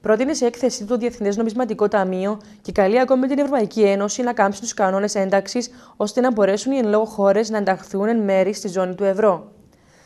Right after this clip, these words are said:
Σύμφωνα με τους Financial Times, το Διεθνές Νομισματικό Ταμείο εκτιμά ότι χωρίς την ένταξή του στην Ευρωζώνη, αρκετές χώρες θα αναγκαστούν να λάβουν σαρωτικά μέτρα λιτότητας προκειμένου να αντεπεξέλθουν στο δημόσιο χρέος σε ξένο νόμισμα,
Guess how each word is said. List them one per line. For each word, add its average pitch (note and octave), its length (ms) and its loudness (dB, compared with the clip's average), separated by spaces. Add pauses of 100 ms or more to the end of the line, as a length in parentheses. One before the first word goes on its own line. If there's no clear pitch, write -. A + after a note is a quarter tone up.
(180)
Σύμφωνα C4+ 320 0
με C#4+ 60 2
τους C#4+ 100 -4
Financial B3 520 0
Times, G#3+ 320 0
το G#3 80 -4
Διεθνές F#3 320 -2
Νομισματικό B3+ 460 0
Ταμείο G#3+ 340 0
εκτιμά G3 540 -2 (260)
ότι G#3 220 0
χωρίς A3 300 0
την C#4 100 -2
ένταξή C4 360 -2
του A3+ 60 -4
στην C4 160 -4
Ευρωζώνη, G3 640 0 (280)
αρκετές A#3+ 480 0
χώρες C4 300 2
θα - 60 -2
αναγκαστούν C4 440 -2
να A#3 60 0
λάβουν G#3+ 260 4
σαρωτικά G#3 540 0
μέτρα G3+ 280 -2
λιτότητας F#3+ 640 0 (300)
προκειμένου G3+ 400 0
να A#3+ 80 4
αντεπεξέλθουν A3 720 0
στο A3 120 -4
δημόσιο G3+ 340 -2
χρέος G#3 340 0
σε G#3 80 -6
ξένο G#3+ 280 -2
νόμισμα, G3 560 -2